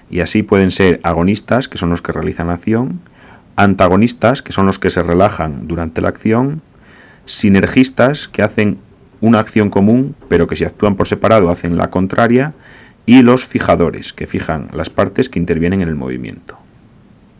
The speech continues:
Y en el, en cuanto al tip-, a los tipos de contracción, distinguimos entre isométrica,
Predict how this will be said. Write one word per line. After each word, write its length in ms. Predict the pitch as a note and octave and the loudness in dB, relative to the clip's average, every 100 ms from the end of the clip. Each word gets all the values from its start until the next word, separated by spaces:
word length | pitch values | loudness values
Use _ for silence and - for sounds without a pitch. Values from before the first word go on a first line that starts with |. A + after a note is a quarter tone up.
| _ _ - - - - - | _ _ -20 -20 -20 -20 -6
Y 120 | F#2+ | -2
en 160 | F#2+ | 0
el, 260 | F#2+ G2 F#2+ | 2 2 2
en 180 | G2 F#2+ | 0 0
cuanto 320 | G2 F#2+ F#2+ | -2 -2 0
al 760 | F#2 F#2 F2+ F2+ F2+ F2+ F2 - | 2 2 2 2 0 0 -2 -2
tip-, 200 | - F#2+ | -2 2
a 60 | |
los 140 | F2 - | 0 0
tipos 220 | B2+ A2+ | -2 0
de 60 | |
contracción, 720 | A2+ A2+ - - B2+ C3+ D3+ | 0 -2 -2 0 2 2 0
distinguimos 560 | G2 F#2 F#2 G2+ F#2+ E2+ | -4 -4 -2 0 0 0
entre 300 | F2 E2+ F2 | -4 -2 -2
isométrica, 800 | E2+ F2 A2+ A#2+ A2+ - C3 F3 | -2 -2 -2 -2 -8 -4 -4 -4